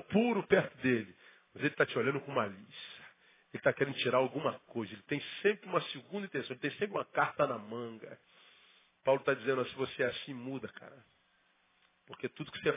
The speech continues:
faz com malícia volta pra você." Então, terminou.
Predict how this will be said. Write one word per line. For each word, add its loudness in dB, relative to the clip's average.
faz 0
com -14
malícia -8
volta -4
pra -6
você." -12
Então, 2
terminou. 4